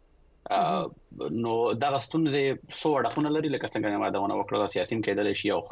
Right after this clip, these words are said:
Speaker 1: شخصي خص-، خصومتونه هم د، د افغانانو سره دي.
Speaker 2: مګر دوی خو مسؤلیتونه هم لري، کنه صدیقي صاحب؟ دا خو د مهاجرت قوانین دی او،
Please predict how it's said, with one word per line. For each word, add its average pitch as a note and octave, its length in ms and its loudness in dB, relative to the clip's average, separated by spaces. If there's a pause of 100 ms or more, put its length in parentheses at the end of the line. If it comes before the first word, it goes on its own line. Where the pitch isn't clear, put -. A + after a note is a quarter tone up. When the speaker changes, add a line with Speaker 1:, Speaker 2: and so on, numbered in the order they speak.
Speaker 1:
شخصي - 340 -2
خص-، F2 480 -2
خصومتونه F#2+ 480 -2
هم G2+ 240 0
د، F#2 60 -2
د F2 180 0
افغانانو F3 400 0
سره - 200 -4
دي. - 160 -8 (320)
Speaker 2:
مګر A#3+ 320 0
دوی C#4 80 0
خو C4+ 160 -2
مسؤلیتونه A#3 680 0
هم B3+ 220 -2
لري، F3 240 0
کنه F3 380 -2
صدیقي F3 380 -4
صاحب؟ A3+ 280 -4
دا F#3 80 0
خو F#3 200 -4
د E3+ 60 -2
مهاجرت F3 800 -2
قوانین F3+ 420 0
دی B3+ 120 -2
او، E3 280 -2